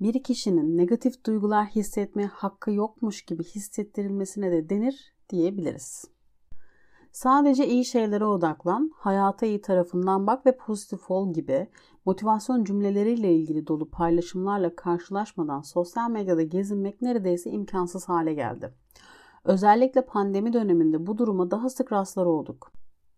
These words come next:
Her yerde karşımıza çıkan, "Her şey yoluna girecek." tarzı cümleler de bu duruma gösterebileceğimiz en doğru örneklerden birisi. Sadece şu iki yıllık pandemi sürecinde yaşadığımız döneme bakarsak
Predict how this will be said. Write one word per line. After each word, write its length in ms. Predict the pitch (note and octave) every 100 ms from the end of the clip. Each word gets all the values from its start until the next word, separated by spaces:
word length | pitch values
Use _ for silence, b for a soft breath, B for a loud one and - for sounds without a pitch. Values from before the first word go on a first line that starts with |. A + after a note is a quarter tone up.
| _ - -
Her 260 | - B3+ C4+
yerde 300 | C#4 C4 C4
karşımıza 560 | B3 G#3+ A3 A3 G#3+ A#3+
çıkan, 520 | - - D#3+ C4 - b b b
"Her 240 | - D#4
şey 240 | D#4 C#4 A#3+
yoluna 340 | A#3 A3+ A#3
girecek." 480 | A3 G3 F3+ F3 -
tarzı 480 | - F3+ F#3 F#3 F#3
cümleler 680 | F3+ F3+ F3+ G3 G#3 G3
de 240 | E3 C4 C#4+
bu 120 | B3
duruma 260 | A#3+ G#3 F#3
gösterebileceğimiz 960 | F3+ F3+ - F#3 F3 E3+ E3+ F3 G3+ - -
en 280 | B3 B3+ G#3+
doğru 300 | G3 F#3 F3
örneklerden 880 | A3 G3 D#3 - D3 D#3 F3 B3+ G3+
birisi. 320 | D3 - - - - _ _ - - - _ _ -
Sadece 580 | - D4 C#4 C4+ A#3+
şu 200 | A#3+ -
iki 340 | F3 A3 - C#4+
yıllık 320 | A3+ G#3 -
pandemi 420 | G#3 G3+ G#3 A#3
sürecinde 480 | A#3 A3+ G3+ G#3 G#3+
yaşadığımız 800 | A3 G#3 G3 F#3 G3 G3 G3 -
döneme 380 | F3 F3+ G3+ F#3
bakarsak 580 | - - E4 D#4 C#4+